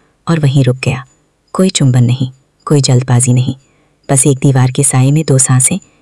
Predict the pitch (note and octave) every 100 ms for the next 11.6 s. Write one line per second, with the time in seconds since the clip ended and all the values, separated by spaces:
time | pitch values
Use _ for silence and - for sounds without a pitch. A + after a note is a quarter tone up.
0 | _ F#3 F3 - C#3 C3+ D#3 - _ -
1 | E3 D3+ C3+ C3 - C3 D3 - _ _
2 | _ - E3+ D3+ C#3 E3+ - F3 D#3 D#3+
3 | C#3+ C3 C3+ C3 B2 - B2 - _ _
4 | _ _ - F#3+ G3+ G3+ C3 F3+ F#3+ C#3
5 | B2 B2 - - - - _ _ D3 C3
6 | C3+ C3 - B2+ C3 - D#3+ C#3+ C3 C3
7 | D#3 - E3 D#3+ - C3 D#3+ C3 B2 -
8 | B2+ A2+ - B2+ - _ _ _ _ _
9 | - F3 E3+ F3+ G#3+ - D#3 F3+ - C3+
10 | - C3 C#3+ D3+ D3 C3+ - C#3 C#3+ C3+
11 | C3 B2 C3 B2+ C3 -